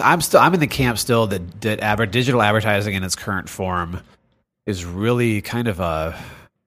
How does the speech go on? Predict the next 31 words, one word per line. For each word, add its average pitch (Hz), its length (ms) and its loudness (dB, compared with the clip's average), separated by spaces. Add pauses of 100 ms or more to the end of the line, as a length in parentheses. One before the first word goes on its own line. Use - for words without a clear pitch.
(1120)
it's - 140 -12
kind 202 200 0
of 170 80 2
a 127 40 4
way 113 340 6
of 98 100 2
taking 117 340 -2
the 107 60 -4
old 107 260 -4
school 104 280 0
approach 107 340 -2
to - 100 -6
advertising, 101 840 -4
like 98 160 -6
buying 92 260 -2
these 90 120 -8
little 90 180 -4
ads 90 440 -2
and, 90 60 -4
like, 87 140 -6
the - 60 -10
classifieds 92 800 -2
or 87 140 -2
in 87 100 -6
magazine 90 480 -8
newspapers 92 720 -6
and 92 140 -4
applying 90 420 -2
it - 120 -6
to, 82 340 -6
uh, 92 40 -6